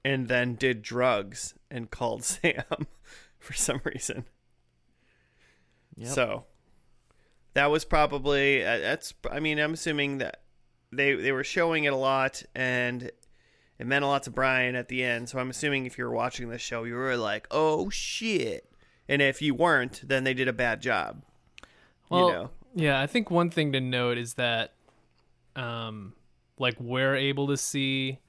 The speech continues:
Speaker 3: and, like, because it's historical, we know that these murders, this was the Manson family and all of that, right?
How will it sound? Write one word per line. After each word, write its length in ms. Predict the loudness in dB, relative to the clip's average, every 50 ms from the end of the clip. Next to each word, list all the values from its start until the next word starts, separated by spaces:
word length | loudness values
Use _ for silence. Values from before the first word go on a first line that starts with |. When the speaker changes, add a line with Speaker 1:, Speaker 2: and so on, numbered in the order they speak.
| _ _ _ _ _ -2
Speaker 3:
and, 120 | -2 0 2
like, 160 | 0 0 0 -2
because 280 | -2 0 0 0 2
it's 180 | 0 -2 -2 -4
historical, 720 | -4 -4 -4 -2 -2 0 0 0 0 -2 -2 -4 -4 -2 -2
we 140 | -2 -4 -2
know 480 | -2 -2 -2 -2 -2 -2 -4 -4 -6
that 480 | -6 -4 -2 -2 -2 -2 -4 -8 -6 -2
these 260 | -2 0 0 -2 -4
murders, 560 | -4 -2 -2 -2 0 -2 -2 -2 -4 -4 -6
this 160 | -6 -6 -4 -4
was 120 | -6 -4
the 80 | -6 -6
Manson 500 | -4 -4 -2 -2 -2 -2 -4 -6 -6 -6
family 580 | -4 -4 -4 -4 -4 -4 -6 -6 -6 -6 -8 -10 _ _ _ _ _ _ _ _ _ _ _ _ _ -6
and 520 | -2 -2 0 0 -2 -4 -6 -8 -10 -8
all 240 | -4 -2 -2 -2 -2
of 160 | -4 -6 -2
that, 320 | 0 0 0 0 -2 -4 -6 -6
right? 360 | -4 -2 0 0 -2 -4